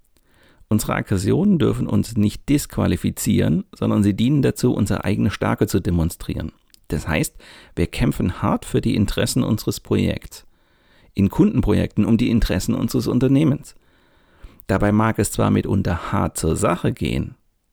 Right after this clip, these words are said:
aber solange wir nicht beabsichtigen, unseren Gegenüber zu vernichten, sollte sich das alles im Rahmen halten. Dass es hart zur Sache geht, heißt ja nicht, dass wir andere demütigen oder vernichten wollen. Im Gegenteil.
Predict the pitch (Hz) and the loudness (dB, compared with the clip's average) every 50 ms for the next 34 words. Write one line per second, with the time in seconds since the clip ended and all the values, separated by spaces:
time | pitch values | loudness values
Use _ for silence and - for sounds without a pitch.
0 | _ _ _ _ - - 82 78 82 78 - 82 78 82 92 101 120 113 101 98 | _ _ _ _ -4 -2 0 0 0 0 2 2 2 2 4 4 4 4 4 2
1 | 95 92 92 - - 90 - - 123 - - - 110 95 - - 95 - 92 90 | 2 2 0 -2 -2 -4 -2 -2 -2 -2 0 -2 -2 -2 -2 -2 -2 0 0 0
2 | 76 92 87 - 92 92 - - 95 92 - - 101 95 95 95 - - 73 - | 0 0 0 0 -2 -2 0 0 0 0 2 2 2 2 0 -2 -2 -4 -2 0
3 | 85 107 151 185 - - 120 - - - - - - - - - - - 90 98 | 2 2 2 0 0 -2 -2 -2 -4 -4 -10 -20 -20 -20 -20 -14 -6 -2 0 0
4 | 92 113 120 - - - 117 - - - - 80 85 107 110 117 104 107 113 123 | 0 0 -2 -4 -2 -4 -4 -4 -4 -4 -2 -2 0 2 2 2 4 4 2 4
5 | 127 117 101 87 87 76 - - - - 123 - _ _ _ _ _ _ _ _ | 4 4 4 2 2 0 -2 -6 -8 -12 -16 -16 _ _ _ _ _ _ _ _
6 | _ _ _ _ _ _ _ _ _ _ _ _ _ _ _ _ _ _ _ - | _ _ _ _ _ _ _ _ _ _ _ _ _ _ _ _ _ _ _ -20
7 | - - - - - - 98 98 98 98 - - - - - 107 87 95 127 180 | -20 -16 -14 -8 -4 0 0 2 2 0 0 -2 -2 0 0 0 2 2 0 0
8 | - 156 - - 98 98 - - 95 104 110 - - 98 92 87 90 92 95 101 | 0 0 2 2 2 2 2 2 2 0 0 0 0 0 2 2 4 4 6 4
9 | 139 170 - - - 127 117 - 117 113 113 - - 113 107 98 98 95 85 - | 4 2 0 -2 0 0 0 2 0 0 0 2 2 2 2 2 2 0 2 4
10 | 98 101 104 104 104 101 107 101 98 107 101 98 - 92 - - 113 135 170 - | 4 6 6 6 4 4 2 2 2 2 0 0 0 0 0 2 2 2 0 0
11 | - 104 87 87 104 - - 92 117 - 202 - 156 202 254 254 202 - - - | 0 0 0 0 -2 -4 -6 -8 -10 -8 -4 0 2 2 4 4 2 2 0 -2
12 | - | -6